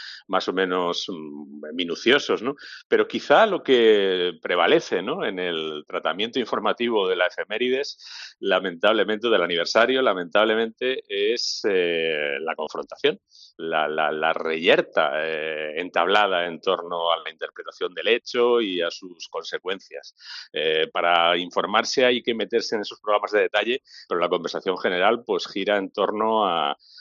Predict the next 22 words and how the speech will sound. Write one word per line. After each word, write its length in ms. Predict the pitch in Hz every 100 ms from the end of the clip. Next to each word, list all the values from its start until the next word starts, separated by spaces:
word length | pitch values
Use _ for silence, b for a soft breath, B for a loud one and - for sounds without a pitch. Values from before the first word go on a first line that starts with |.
| B
a 200 | - 71 76
las 180 | -
imputaciones 1120 | 95 87 92 82 - 120 135 135 143 147 139
y 100 | 98
a 80 | 90
los 180 | 85 80
reproches 640 | 82 71 95 - 107 101
recíprocos, 600 | 90 - 104 - 76 67 -
¿no? 200 | 87 101
Y 120 | 85
ese 220 | 90 92
ruido, 480 | 82 95 101 110 117 B B B
eh, 160 | 90 85
quizá 320 | 85 - 98
no 140 | 101
deja 240 | 95 - 87
ver, 320 | 87 92 87
eh, 400 | 87 82 78 73
el 80 | -
fondo 260 | 104 95
del 100 | 82
bosque. 380 | 90 101 - 80